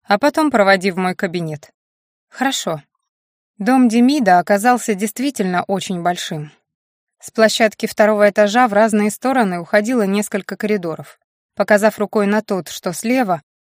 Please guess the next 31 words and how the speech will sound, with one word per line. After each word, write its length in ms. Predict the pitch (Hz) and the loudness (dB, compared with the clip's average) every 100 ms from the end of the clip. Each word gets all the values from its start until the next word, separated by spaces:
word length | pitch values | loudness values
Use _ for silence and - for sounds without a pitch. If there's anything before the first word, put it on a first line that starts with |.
| _ | _
моя 300 | 196 226 285 | 0 0 0
спутница 560 | - 269 262 220 208 208 | -2 -6 0 0 0 -10
стала 340 | - 180 175 | 0 2 2
рассказывать. 720 | 180 - - 160 156 143 - _ _ _ _ _ _ _ | -2 -2 -4 -4 -6 -16 -20 _ _ _ _ _ _ _
Там 220 | 302 311 | 2 4
находится 540 | 262 226 269 214 - 214 | 4 2 -2 -2 -4 -2
библиотека. 840 | 202 190 196 190 - 160 - 151 - _ | -2 2 0 0 -6 -8 -10 -18 -18 _
Конечно, 520 | - 226 240 226 214 196 | 0 4 4 2 -2 -4
сейчас 400 | 202 - 214 - | -8 -4 -4 -2
век 220 | 220 220 | -4 -2
новых 340 | 208 214 208 | -2 -2 -6
технологий, 720 | - 196 220 233 294 214 151 _ _ _ _ | -12 -6 0 0 0 -4 -8 _ _ _ _
и 80 | - | -2
многие 380 | 202 240 208 202 | 2 2 2 -2
предпочитают 720 | 185 190 - 202 - 208 202 | -2 -8 -6 -8 2 2 2
читать 360 | - - 196 202 | -4 -2 -2 0
онлайн 520 | 196 208 220 202 196 | -2 0 0 0 -6
в 100 | 185 | -2
интернете, 680 | 208 214 226 285 285 180 147 _ _ _ _ | 0 0 0 -2 -2 -10 -12 _ _ _ _
но 160 | 214 220 | 0 2
для 160 | 240 | 2
меня 220 | 247 277 | 4 4
нет 280 | 254 226 - | 4 2 2
ничего 380 | 226 208 202 226 | 0 0 -4 -4
прекраснее, 720 | 190 190 233 269 262 196 175 | -4 -6 -2 -2 0 -4 -4
чем 260 | - 190 185 | -6 -6 -2
держать 420 | 196 190 226 185 | -2 0 -2 -2
в 40 | |
руках 400 | 180 - 240 233 | -8 -2 -2 0
новый 280 | 196 180 175 | -4 -4 -8
том, 380 | - 233 214 | -4 0 0